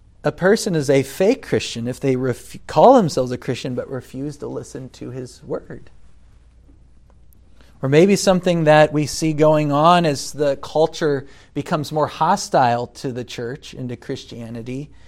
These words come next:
You see people that call themselves Christians, but they bend and twist and edit the word of God so that it's more culturally acceptable. But that's not what genuine sheep do either.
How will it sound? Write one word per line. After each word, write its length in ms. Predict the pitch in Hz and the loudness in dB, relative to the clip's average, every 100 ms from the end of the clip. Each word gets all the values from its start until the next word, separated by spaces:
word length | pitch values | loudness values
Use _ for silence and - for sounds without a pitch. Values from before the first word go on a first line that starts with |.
| - - - | -20 -20 -4
You 200 | 156 175 | 0 0
see 240 | - 214 | 2 -2
people 420 | 214 - 190 175 160 | -2 0 2 4 6
that 180 | 156 | 4
call 300 | - - 175 | 2 6 6
themselves 500 | 180 175 - 156 147 | 6 4 2 2 2
Christians, 680 | - - 185 - 135 123 120 - - - | -4 -4 -4 -2 -6 -6 -8 -16 -20 0
but 160 | 165 | 2
they 140 | 175 160 | 4 2
bend 480 | 120 170 180 190 165 | 2 2 4 2 2
and 200 | 147 - | 0 -6
twist 460 | - 180 180 - | 0 0 0 -2
and 140 | 147 131 | -6 -2
edit 480 | 156 156 202 220 - - - - | 0 4 4 0 -12 -20 -20 -2
the 120 | 190 | 4
word 240 | 196 208 208 | 6 6 6
of 100 | 175 | 4
God 460 | 196 202 226 233 - - - - - - - - | 4 4 2 -2 -12 -20 -20 -20 -20 -20 -20 -16
so 300 | - 180 175 | 2 4 6
that 180 | 170 | 6
it's 160 | 170 170 | 6 4
more 220 | 165 165 | 4 4
culturally 680 | 165 - 170 170 180 151 143 | 2 2 2 2 -2 0 0
acceptable. 880 | 139 - - 147 - - 110 104 - - - _ - - - - - _ - - _ _ _ _ _ - - - _ - - _ - - - | -6 -10 -2 -2 -2 -10 -8 -12 -14 -20 -20 _ -20 -20 -20 -20 -20 _ -20 -20 _ _ _ _ _ -20 -20 -20 _ -20 -20 _ -20 -18 -2
But 100 | 165 | 4
that's 300 | 202 214 - | 4 2 -2
not 160 | 151 | -4
what 160 | - 135 | -4 -8
genuine 420 | - 131 117 117 | -6 -2 -2 -2
sheep 400 | 113 - 123 - | -6 -8 -10 -12
do 240 | - 135 143 | -8 -6 -6
either. 580 | - 220 180 117 - | -2 -2 -2 -6 -12